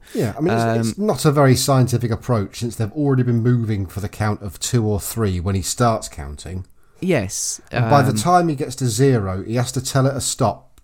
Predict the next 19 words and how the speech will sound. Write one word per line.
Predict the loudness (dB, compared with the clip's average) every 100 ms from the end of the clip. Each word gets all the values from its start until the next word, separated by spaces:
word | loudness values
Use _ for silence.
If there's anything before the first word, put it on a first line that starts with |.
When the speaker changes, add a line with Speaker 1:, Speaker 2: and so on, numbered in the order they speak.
| -8
Speaker 1:
two | -4 -2
or |
three | -2 -2 -4
times, | 0 0 0 -2 -8 -14 -20 _ _ _
which | -6 -2
would | 2 2
have | 2 -4 -18 -20 _ _ _ _ -6
probably | -4 0 2 4 2 0
in | -2 -4 -12 _
Billy | 0 0 0
counting | 2 2 0 0 -4
terms | -2 -4 -2 -2
would | -2
have | 0
been | 2
another | 2 2 0
four | -4 -6 -4 -2 0
or | -2
five. | -4 -4 -2 -2 -4 -8